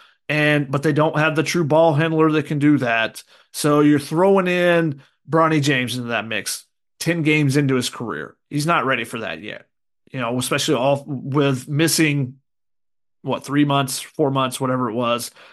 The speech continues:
So the, the other guys, you know, D J Rodman, Kobe Johnson, those are defense first guys that can knock you down an open shot.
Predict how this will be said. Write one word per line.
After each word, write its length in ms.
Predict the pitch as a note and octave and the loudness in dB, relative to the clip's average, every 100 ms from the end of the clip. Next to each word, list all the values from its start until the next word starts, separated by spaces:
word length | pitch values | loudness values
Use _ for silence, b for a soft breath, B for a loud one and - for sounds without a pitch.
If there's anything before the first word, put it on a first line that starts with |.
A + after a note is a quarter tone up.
| B | B
So 380 | - E3 D3 D3 | -2 2 2 2
the, 320 | D3+ D#3 C3+ _ - | -2 -4 -6 _ -8
the 260 | D3 D#3+ | 2 4
other 180 | F#3 G3 | 6 4
guys, 600 | F3 F3+ F3+ F3 D3+ - _ _ _ _ _ _ _ _ - | 4 2 4 2 2 -4 _ _ _ _ _ _ _ _ -6
you 80 | C#3+ | -2
know, 40 | |
D 140 | C#3+ E3+ | 2 4
J 120 | F3 | 4
Rodman, 600 | D#3+ D#3 D3 B2+ F#2+ - _ | 4 4 2 0 -6 -10 _
Kobe 280 | - D#3 D3 | 0 2 4
Johnson, 400 | D#3 C#3+ - B2 | 2 0 -2 -2
those 160 | C3+ | 0
are 60 | C#3+ | 0
defense 460 | C3+ E3+ D#3 F3 - | 0 -2 -2 -4 -2
first 340 | E3 D#3+ - | 0 0 0
guys 520 | C#3 A2 E2+ - - - | -2 -2 -4 -10 -14 -6
that 140 | C#3+ | -6
can 160 | D3+ D#3 | -2 0
knock 240 | E3 D#3+ | 0 0
you 60 | F#3 | 0
down 180 | E3 D#3+ | 0 0
an 80 | C3+ | 2
open 340 | E3 D3 C3+ | 0 2 -2
shot. 380 | - B2+ - | -2 -6 -8